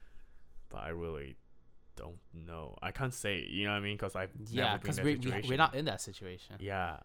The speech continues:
Speaker 1: like,
Speaker 2: So it's really tough.
Speaker 1: yeah.
Speaker 2: Like, from outside, like, an outside perspective, we can say all these nice things.
Speaker 1: Yeah.
Speaker 2: But if you're the one that experienced it, it's definitely gonna be a lot harder to just
Speaker 1: Yeah.
Speaker 2: let go of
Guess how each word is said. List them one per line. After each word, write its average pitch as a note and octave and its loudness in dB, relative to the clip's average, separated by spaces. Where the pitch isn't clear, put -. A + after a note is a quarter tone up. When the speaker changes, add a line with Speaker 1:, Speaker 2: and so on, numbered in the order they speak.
Speaker 1:
like, F#2 2
Speaker 2:
So A#2+ 0
it's G#2 -2
really B2 4
tough. - 0
Speaker 1:
yeah. G#2+ 4
Speaker 2:
Like, G#2+ 6
from C#3 10
outside, C#3+ 6
like, A#2+ 0
an A2+ -2
outside B2 4
perspective, A2 -2
we A2 0
can G#2+ -4
say A2+ 0
all A2 0
these A2 -4
nice G#2+ -2
things. A2 -6
Speaker 1:
Yeah. G2+ -6
Speaker 2:
But G2 -6
if - -8
you're C3 6
the C#3 10
one B2+ 8
that A#2 6
experienced G#2 0
it, F#2 -4
it's A2+ 0
definitely B2+ 6
gonna A2 4
be G#2 2
a F#2 4
lot G2 2
harder F#2 -2
to - -6
just - 0
Speaker 1:
Yeah. A#2 2
Speaker 2:
let A2 0
go G#2 4
of - -4